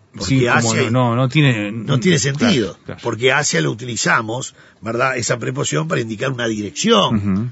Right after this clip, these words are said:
Speaker 1: Entonces no tiene mucho sentido. Pero en el griego sí, en el
Speaker 2: Claro.
Speaker 1: griego se, justamente es la manera de darle énfasis de que esa entrega es total,
Speaker 2: Total.
Speaker 1: esa creencia no es, eh, solamente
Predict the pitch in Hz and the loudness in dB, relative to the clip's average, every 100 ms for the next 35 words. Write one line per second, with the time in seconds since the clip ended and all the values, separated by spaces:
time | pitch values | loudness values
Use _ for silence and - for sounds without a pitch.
0 | - _ _ 98 131 165 123 131 139 107 | -10 _ _ -10 -6 -4 -4 -4 -4 -4
1 | 98 98 - 87 76 67 - 117 123 110 | -6 -2 -2 -4 -12 -14 -6 -2 -2 -2
2 | 104 147 127 - 135 101 85 95 139 156 | -2 -2 -4 -6 -6 -8 -6 -2 0 -2
3 | - - _ - - - 147 - 131 139 | -4 -18 _ -8 -8 -4 -4 -2 -2 -2
4 | 123 107 110 110 117 190 160 135 123 143 | -2 -2 -2 -4 0 0 0 0 -2 -2
5 | 135 101 - 123 - - - - - 113 | -2 -8 -8 -8 -10 -16 -20 -20 -4 -2
6 | 120 131 135 - 147 - 127 120 101 170 | 0 -2 -4 -2 -2 -2 -2 -4 -4 0
7 | 202 190 127 110 - _ 123 110 - 175 | 2 2 0 -2 -6 _ -6 -6 -4 0
8 | 160 110 110 - 98 87 - 156 - 165 | 0 2 -2 -2 -6 -6 -4 -2 0 -2
9 | - 139 127 165 190 156 - 123 110 131 | 0 0 2 2 0 -2 -2 -2 -2 -4
10 | 156 143 - - - - _ - 113 110 | -2 -4 -6 -12 -20 -20 _ -6 -2 -2
11 | 104 98 160 135 147 147 143 | -4 -2 0 2 2 -2 -6